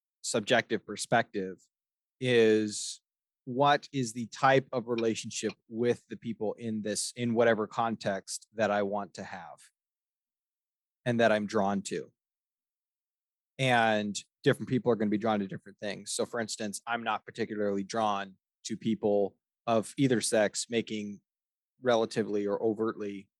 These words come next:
crass jokes in mixed company. If, you know, girls wanna do it among themselves, I don't care.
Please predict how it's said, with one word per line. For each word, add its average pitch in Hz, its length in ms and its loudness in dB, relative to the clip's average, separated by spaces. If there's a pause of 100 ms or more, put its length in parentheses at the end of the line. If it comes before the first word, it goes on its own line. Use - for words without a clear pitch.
(640)
crass 107 340 2
jokes - 600 2 (180)
in 117 140 -4
mixed - 260 -6
company. 95 420 -6 (500)
If, 113 340 -4
you 117 120 -12
know, 87 240 -12
girls 113 240 0
wanna 113 180 0
do 117 140 0
it - 60 -2
among 113 180 -6
themselves, 117 460 -2
I 107 100 0
don't 107 160 -4
care. 107 280 -2